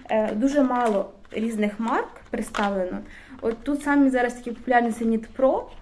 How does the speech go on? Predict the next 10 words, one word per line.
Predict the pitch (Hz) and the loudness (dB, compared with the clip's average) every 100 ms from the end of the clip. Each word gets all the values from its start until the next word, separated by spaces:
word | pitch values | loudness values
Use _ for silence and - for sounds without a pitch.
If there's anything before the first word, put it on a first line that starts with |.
| - - - - - - | -20 -20 -20 -20 -10 -2
е, | 240 226 | 2 4
Tulip | 220 - 262 302 - - - | 2 2 2 2 -2 -10 -4
гачки | 269 285 - - 302 294 285 - - - - - | 0 0 -2 -6 -2 0 -2 -6 -20 -20 -20 -6
і | 262 302 311 | -2 0 -2
все, | - - 202 | -4 0 2
в | 202 - | 2 -2
принципі. | 180 185 185 - 208 | -4 -4 -8 -10 -10
Ще | - 262 | 0 2
є | 247 240 | 4 4
їхні | 226 226 220 294 381 | 2 0 -4 -4 -4